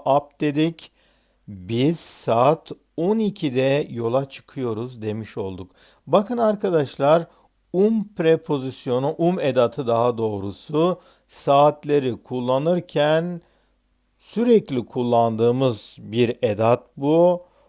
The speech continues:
Um zwölf Uhr, um zwanzig Uhr, um zehn Uhr her zaman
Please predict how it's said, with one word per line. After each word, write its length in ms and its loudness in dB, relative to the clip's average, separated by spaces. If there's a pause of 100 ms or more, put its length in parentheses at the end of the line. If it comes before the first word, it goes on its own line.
(240)
Um 400 -2
zwölf 680 -2
Uhr, 440 6 (120)
um 280 -8
zwanzig 720 -4 (140)
Uhr, 400 0 (100)
um 220 -8
zehn 420 -6
Uhr 320 -2
her 260 0
zaman 520 -4